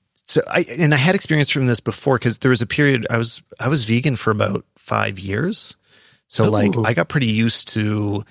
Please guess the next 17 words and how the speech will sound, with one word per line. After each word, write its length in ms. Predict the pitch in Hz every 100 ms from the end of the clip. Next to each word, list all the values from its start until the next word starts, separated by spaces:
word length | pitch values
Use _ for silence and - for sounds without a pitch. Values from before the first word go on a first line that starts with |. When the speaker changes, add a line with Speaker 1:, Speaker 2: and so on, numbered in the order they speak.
| _ - _ _
Speaker 1:
the, 140 | 113 127
the 140 | 135
big 560 | 117 - 160 170 165 156 _
shift 640 | - - 143 113 - - -
is 300 | 120 107 107
all 220 | - 123 139
of 100 | 160
a 60 |
sudden 360 | - 117 110 120
when 120 | 113
you 60 | 107
start 280 | - 113 104
looking 440 | 107 113 131 120
at 140 | 107 -
a 40 |
menu 460 | 104 123 147 151 151
or, 160 | 120